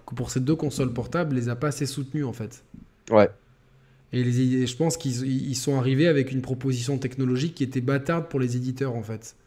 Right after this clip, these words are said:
Speaker 1: C'était, euh, c'était compliqué de, de, de, de développer dessus, et puis, euh, et puis, en, au bout d'un moment, la P S P s'est tellement fait pirater qu'il y avait trop de manque à gagner, c'est pour ça qu'ils ont arrêté de la soutenir.
Speaker 2: Ouais, sûrement, ouais.
Speaker 1: On passe à la P S trois, Mathieu.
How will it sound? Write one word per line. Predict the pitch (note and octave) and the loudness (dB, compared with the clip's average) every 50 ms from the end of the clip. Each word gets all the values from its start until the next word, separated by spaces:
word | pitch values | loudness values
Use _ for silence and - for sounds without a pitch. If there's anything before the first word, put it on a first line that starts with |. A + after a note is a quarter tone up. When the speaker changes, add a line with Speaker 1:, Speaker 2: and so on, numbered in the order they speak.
| _ _ _ _ _ _ _ _ _ _ | _ _ _ _ _ _ _ _ _ _
Speaker 1:
C'était, | - - - A#2+ - C#3+ C3+ C3 C3 | -14 -14 -12 -2 0 2 4 4 4
euh, | C3 B2+ B2+ B2 B2 B2 A#2+ A#2+ A#2 A#2 A#2 A#2 A#2 A#2 A#2 A2+ A2 - - - - - _ _ _ _ _ _ | 4 4 2 0 0 0 0 0 0 0 -2 -2 -4 -4 -6 -6 -8 -10 -18 -20 -20 -20 _ _ _ _ _ _
c'était | - - - C#3+ C3 | -12 -4 -4 -4 0
compliqué | C3+ D3 C#3+ - D3 C3+ - E3 | 0 0 0 0 -2 2 2 4
de, | D3 D3 C#3 C3 C3 B2+ | 4 4 4 4 2 2
de, | B2 C3 B2+ | 0 0 -2
de, | B2 B2 B2 A#2+ A#2+ | -2 -2 -2 -4 -2
de | A#2+ A#2+ B2 | -2 -2 0
développer | A#2+ B2 A#2+ B2 B2+ A#2+ C3 B2+ | 0 0 0 0 0 0 -2 -4
dessus, | B2 B2+ - - C#3+ D#3+ E3+ F3+ F3+ E3+ | -4 -4 -6 -4 -2 0 2 4 6 4
et | D3 | 4
puis, | - - - - B2+ B2 B2 B2 | 4 0 -2 -2 -2 0 0 0
euh, | A#2 A2+ A2+ A2+ A2+ A2 A2 A2 A2+ A2 A2+ | 0 -2 -2 -2 -2 -4 -4 -4 -6 -6 -8
et | A2+ A2+ | -8 -10
puis, | - - C3 | -8 -6 -6
en, | B2 B2 | -4 -4
au | - C3 | -4 -2
bout | B2+ B2+ B2+ | 0 0 2
d'un | B2+ | 2
moment, | B2 B2 C#3 D#3+ E3 E3 E3+ D#3+ | 2 2 2 2 4 2 2 2
la | C#3+ B2+ | 2 0
P | B2 B2 C3 | 0 0 -2
S | A#2+ B2+ | -2 0
P | - D3+ | -2 -2
s'est | C#3 C#3+ C3 | -2 -2 0
tellement | A#2 C#3 C#3+ D3+ D3+ | 0 0 2 2 0
fait | C#3 - C3+ | -2 -4 -6
pirater | C3 - C3 A#2+ B2 A#2+ B2 D#3+ | -4 -2 -2 -2 0 0 -2 -4
qu'il | D3 - C3+ B2+ | -4 -4 -4 -4
y | B2 A#2+ B2 | -2 -2 -2
avait | A#2+ A#2 A#2 | -2 -2 -4
trop | A#2 - - D3 | -4 -2 -2 0
de | C#3 | 2
manque | C3+ C3 A#2+ C3+ | 0 0 0 0
à | B2 | 0
gagner, | B2 B2 C3 D3 | 0 0 0 -2
c'est | C#3 - | -2 -4
pour | - - | -8 -8
ça | - C3+ | -8 -8
qu'ils | C3+ C3 A#2+ | -6 -6 -6
ont | A#2 A2+ | -6 -4
arrêté | A2+ A2+ A2+ - | -6 -6 -6 -6
de | A#2+ A2+ | -6 -6
la | A2+ A2 | -6 -8
soutenir. | - - A#2 A#2+ A#2+ A2+ - - - - - | -10 -14 -14 -12 -12 -12 -12 -14 -18 -12 -2
Speaker 2:
Ouais, | G#2 G2+ G#2 G#2+ | 0 2 2 2
sûrement, | G#2 - - G2 G2+ G#2+ G#2+ G#2 F2+ | 2 2 2 2 4 4 4 4 4
ouais. | - - - - - - - - - - - - - - - - - | 2 -2 -8 -16 -20 -20 -20 -20 -20 -20 -20 -20 -20 -20 -20 -6 -2
Speaker 1:
On | - D3+ | 0 6
passe | D#3+ B3 A#3+ B3 | 8 8 10 12
à | A#3+ | 12
la | G#3+ G3 | 12 12
P | - A3+ | 12 12
S | A3 G3 - - | 12 12 10 6
trois, | - G3 G#3+ | 6 6 8
Mathieu. | G3+ G3 F3+ F3+ - - D#3+ D3+ D#3 F3 - | 8 8 6 4 2 2 2 2 2 0 -4